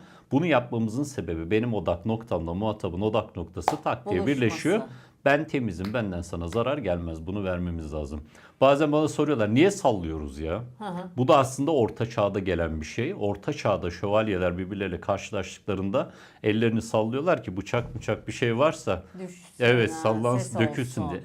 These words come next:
Speaker 1: Evet, aynen öyle. Bundan dolayı yapılan bir şey.
Speaker 2: Peki çok sıkanlar vardır.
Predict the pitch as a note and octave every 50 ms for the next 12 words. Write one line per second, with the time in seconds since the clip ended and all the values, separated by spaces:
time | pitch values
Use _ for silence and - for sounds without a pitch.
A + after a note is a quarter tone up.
0 | B2+ B2+ G#2+ E2+ E2 - G#2 A2+ A2 G#2 G#2+ G2 F#2 E2 E2+ E2+ E2+ G#2+ A2 A2
1 | A2+ G#2+ G#2 F#2+ F2 E2 D2+ D#2 D2+ D#2 D2+ - - E2 D#2+ D#2 D#2 D#2 A#3 C4
2 | F3+ G3 C4+ - - - D4+ D4+ - - - C#4 C4 - A3+ G#3+ G3 F#3+ F#3+ F3+
3 | F3 F3 E3+ D#3+ D#3+ E3 D#3+ D#3+ D#3 D3+ D#3 D#3+